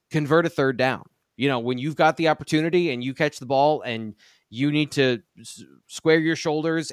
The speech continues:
and get six inches to get a first down, do that. Extend the drive. Like, I'm sp-, thinking specifically of the Michigan game, but in general, um, these, these things are, are,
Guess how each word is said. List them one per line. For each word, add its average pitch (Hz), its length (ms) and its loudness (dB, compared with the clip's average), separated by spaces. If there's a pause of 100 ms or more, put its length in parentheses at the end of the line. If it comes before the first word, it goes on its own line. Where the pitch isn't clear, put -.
and 120 220 -8
get 151 240 -2
six - 320 -6
inches 160 300 -4
to 151 80 -8
get 156 100 -4
a - 20 -8
first 160 240 -6
down, 175 240 -2 (420)
do 165 240 -2
that. 123 500 -2 (320)
Extend 147 480 -2
the 139 60 -2
drive. 120 360 0
Like, 113 140 -4
I'm 127 160 -2
sp-, - 240 -16
thinking 160 260 -4
specifically 131 520 -2
of 104 80 -2
the 117 80 -2
Michigan 117 320 -4
game, 85 280 -8
but 120 160 -4 (300)
in 208 240 0
general, 127 640 -2 (340)
um, 120 400 -2
these, 156 500 -6
these 151 240 -6
things 160 300 -2
are, 135 100 -2
are, 131 320 -2